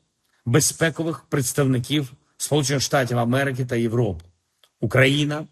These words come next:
Сполучені Штати, віце-президент Венс, Британія, Франція, Німеччина, Італія, Фінляндія, Польща. Зустріч була конструктивною. Наші сигнали всі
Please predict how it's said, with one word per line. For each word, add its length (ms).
Сполучені 520
Штати, 560
віце-президент 720
Венс, 540
Британія, 720
Франція, 680
Німеччина, 720
Італія, 800
Фінляндія, 720
Польща. 520
Зустріч 480
була 280
конструктивною. 840
Наші 360
сигнали 420
всі 460